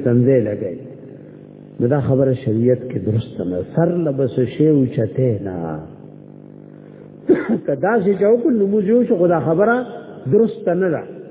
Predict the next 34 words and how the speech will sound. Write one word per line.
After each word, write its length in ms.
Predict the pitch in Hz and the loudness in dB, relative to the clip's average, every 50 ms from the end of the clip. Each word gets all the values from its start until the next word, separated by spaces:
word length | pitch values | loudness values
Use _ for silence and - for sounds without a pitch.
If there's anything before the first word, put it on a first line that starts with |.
| - - - - - - - 50 50 50 50 50 50 50 50 50 - - - 50 - - - - - - - - - - | -18 -18 -18 -18 -18 -18 -18 -18 -20 -20 -20 -20 -20 -20 -20 -20 -20 -20 -20 -20 -20 -20 -20 -20 -20 -20 -20 -18 -4 0
دی 100 | 139 196 220 | 2 2 4
چې 100 | 202 226 208 | 4 2 0
په 80 | - 180 - | 0 -2 -2
کرسۍ 340 | 202 185 170 160 180 196 214 220 | 0 0 0 0 2 2 2 2
مونځ 240 | 208 208 220 190 - - | 2 2 0 0 0 0
کوي، 180 | - 233 233 226 | 2 2 4 4
د 120 | 196 196 | 2 0
سر 260 | 165 - - 208 220 | 0 2 2 2 2
په 140 | 202 - 202 | 2 2 4
اشارې 560 | 190 180 175 - 165 156 151 151 160 190 214 220 185 | 4 4 4 2 2 2 2 2 4 4 4 4 4
به 100 | 196 160 | 2 2
کوي. 260 | - 165 139 127 110 - - - - - - - | 2 2 2 2 0 -2 -8 -14 -16 -14 -6 -2
داسې 280 | - 170 196 214 170 196 | 0 2 2 2 2 2
نه 200 | 208 214 233 247 | 2 2 2 0
چې 180 | 214 - 240 240 233 226 202 180 180 170 - - | 0 0 2 2 2 2 0 -2 -6 -10 -8 -2
تندي 360 | - 185 185 185 185 165 220 220 | 0 2 2 2 4 4 4 6
له 240 | 208 220 214 208 | 6 6 4 4
څه 180 | 185 - - 185 170 - - | 2 0 -2 -4 -4 -2 0
شی 100 | 196 208 | 0 2
او 160 | 214 220 208 | 2 2 2
مخکې 360 | 202 208 208 - 214 - 208 175 | 2 2 0 0 0 -2 -2 0
څه، 180 | - 202 196 190 165 - - - - - - - | 0 2 2 2 2 0 -4 -8 -14 -14 -6 -2
آ، 480 | 151 156 160 160 160 165 160 160 151 139 117 - - - | 0 2 2 2 2 2 2 2 0 -2 -4 -8 -10 -4
داسې 320 | - 170 180 185 170 180 180 170 - | 0 2 2 2 2 0 0 0 0
تخته 280 | 180 151 - - 214 190 | -2 -4 -2 0 -2 0
پرته 360 | 185 202 185 180 180 202 202 | 2 2 2 2 2 2 0
ده 100 | 202 202 | 2 2
چې 120 | 190 175 180 175 | 2 2 2 4
دی 100 | 185 185 | 4 4
په 120 | 156 170 175 156 | 4 4 2 4
هغې 140 | 156 175 | 4 2
باندې 340 | 170 165 156 147 147 135 - | 2 2 2 2 2 0 0
سر 140 | 139 135 127 | 0 -2 -2
لګوي. 440 | 120 120 104 95 98 104 95 90 | -2 -2 -4 -6 -4 -4 -4 -4